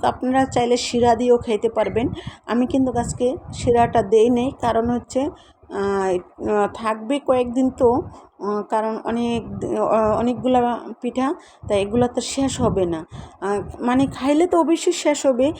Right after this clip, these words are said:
তো শেষ হতে যেমন দুই একদিন লাগবে, লেট হবে। আর শিরা দিলে আমার ছোট মেয়েও খায় না, আর আমার মেয়েও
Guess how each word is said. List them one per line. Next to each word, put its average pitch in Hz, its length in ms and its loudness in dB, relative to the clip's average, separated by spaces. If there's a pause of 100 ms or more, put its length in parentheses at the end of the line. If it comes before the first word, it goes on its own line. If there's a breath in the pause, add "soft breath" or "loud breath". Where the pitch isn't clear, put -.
(240 loud breath)
তো 262 100 0
শেষ - 280 2
হতে 294 180 0
যেমন 277 240 4
দুই 269 240 4
একদিন 233 260 2
লাগবে, 226 480 4
লেট 233 280 2
হবে। 220 360 0 (360 loud breath)
আর - 120 -6
শিরা 240 340 0
দিলে 233 240 2
আমার 214 460 -2
ছোট 226 220 0
মেয়েও 226 280 0
খায় 220 260 -4
না, 214 220 -2 (360 loud breath)
আর 202 200 0
আমার 208 320 2
মেয়েও 208 260 2